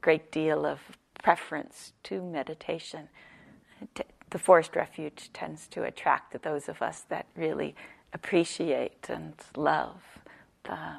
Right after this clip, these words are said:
meditative component of the path. And many of us expect that sitting will naturally lead to liberation, will almost inevitably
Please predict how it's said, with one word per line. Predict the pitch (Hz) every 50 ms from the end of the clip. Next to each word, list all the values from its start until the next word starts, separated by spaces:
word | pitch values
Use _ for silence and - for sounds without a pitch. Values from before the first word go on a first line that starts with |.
| 143 143
meditative | 160 165 160 160 147 - - - 160 156 156 156 - -
component | - - 160 - - 135 139 139 - - - -
of | - - 151 -
the | 147
path. | - - - 151 160 165 170 - _ _ - - _ _ _ _ _ _ _ _ _ _ _ _ _ _ _ _ _ _ _ _ _ _ _ _ _ _ _ _ _ _ _ _ _ _ _ _ _ _ _ _ _ _ _ - - - - - - - -
And | - 254 247
many | 240 240 240 247 247 240
of | 233 208 202
us | 220 220 214 - -
expect | 208 - - - - - 185 190 190 160 - - - _ _ - - - - - - _ _ _ _ _ _ -
that | - 180 180 - -
sitting | - - - - 214 214 196 190 165 160 160
will | 165 170 170 165 170 165 160 _ - _ _ -
naturally | - 190 185 185 185 - - - - 214 190 180 170 165 156 131 110 - - - - -
lead | 156 156 151 139 - - - -
to | - 170 156
liberation, | 151 147 139 - 143 135 139 143 139 143 - - - 165 151 143 147 - _ _ _ _ _ _ _ _ _ _ _ _ _ _ _ _ _ _ _ _ _ _ _ _ _ _ _ -
will | - 175 170 165 170 -
almost | - 170 165 160 160 165 160 160 - - - - -
inevitably | 180 170 156 156 170 175 214 208 208 196 - - - 156 127 120 -